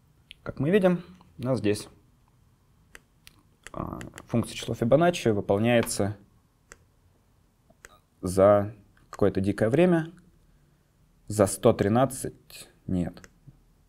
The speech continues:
за один миллиард сто тридцать миллионов, а, наносекунд. Давайте посмотрим вообще.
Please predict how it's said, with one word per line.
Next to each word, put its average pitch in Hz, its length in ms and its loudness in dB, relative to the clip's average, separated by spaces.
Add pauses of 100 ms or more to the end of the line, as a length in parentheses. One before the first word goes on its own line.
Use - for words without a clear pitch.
(280)
за 90 500 -6 (1300)
один 101 380 -2
миллиард 95 540 0 (960)
сто - 220 -8
тридцать - 300 -2
миллионов, 117 540 0 (1000)
а, 87 200 -6
наносекунд. - 600 -4 (1600)
Давайте 131 220 4
посмотрим 117 320 0
вообще. 101 340 0